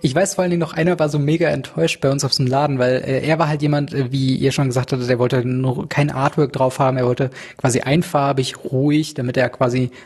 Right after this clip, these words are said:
so einen professionellen Feeling hat und einfach nur schwarz. Und hat er sich eine Playmat gekauft, wo er nicht wusste, dass es dieses Thermo-Ding mit drin ist.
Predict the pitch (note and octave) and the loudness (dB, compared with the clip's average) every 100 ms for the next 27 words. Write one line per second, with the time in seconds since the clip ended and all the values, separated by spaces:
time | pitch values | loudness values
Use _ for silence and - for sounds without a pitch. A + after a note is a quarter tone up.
0 | - C#3 A#2+ D3+ D3+ D3 C3 B2+ B2 B2 | -4 0 0 0 0 0 0 2 0 -2
1 | D3+ C#3 B2 A#2+ - B2+ - B2 A#2+ - | 0 0 0 -2 0 0 0 0 0 -2
2 | A#2 A2+ - - - - - C#3+ F#3+ D#3+ | -2 -2 -6 -12 -20 -12 -2 0 2 0
3 | D3 D3 E3 F3 E3+ D3+ D3 D3 - - | -2 0 0 0 -2 0 0 0 -4 -10
4 | D3 B2 D3+ C#3 C#3 - E3 - B2 A#2+ | -6 0 0 2 -2 -2 -2 0 0 0
5 | A#2+ B2+ A#2+ B2 - - - D3 C#3+ C3 | -2 -2 -2 0 -2 -4 -6 0 2 0
6 | B2 B2 B2 B2 C3 C3+ E3+ - - | 0 -2 -2 -2 -2 0 0 -2 -8